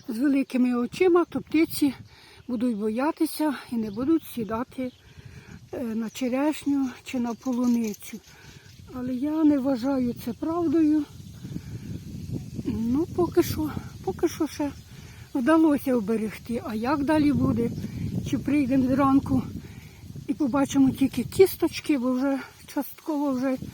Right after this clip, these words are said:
так і є. Частково вже й об'їли.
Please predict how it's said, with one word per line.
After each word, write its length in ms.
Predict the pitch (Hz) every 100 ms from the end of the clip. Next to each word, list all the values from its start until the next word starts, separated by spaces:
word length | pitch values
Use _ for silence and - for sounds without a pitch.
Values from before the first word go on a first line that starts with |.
| - - -
так 220 | 269 269
і 40 | 294
є. 280 | 240 220 180 - - -
Частково 520 | - - - 339 285 262
вже 160 | 254
й 80 | 254
об'їли. 560 | 240 202 214 202 180